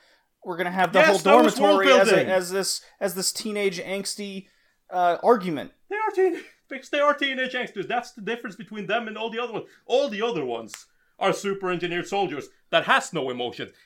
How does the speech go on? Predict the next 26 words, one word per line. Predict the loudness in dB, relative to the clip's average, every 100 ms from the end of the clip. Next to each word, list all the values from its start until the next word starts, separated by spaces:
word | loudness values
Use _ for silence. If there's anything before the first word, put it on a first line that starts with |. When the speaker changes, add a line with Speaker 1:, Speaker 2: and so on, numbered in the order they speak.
| _
Speaker 2:
They | -2 -2
were | -2
the | -8 0
only | 0 2
ones | -2 -4
that | -6
were | -4
allowed | -2 -2 -2
to | -6
keep | -10 -10 -6
their | -4
emotions | -4 -4 -8 -10 -12 -16 _
in | -2 0
order | 0 -4
to | -8
test | -6 -4 -4 -6
it | -14
to |
see | -14 -12
how | -6 -6 -2
that | 0 0 -2
would | -12
work. | -10 -10 -10 -18 -20 _ _ _
Clearly, | 2 4 4 2 0
it's | -2 0
backfiring. | 0 0 -2 -6 -4 -4 -6 -6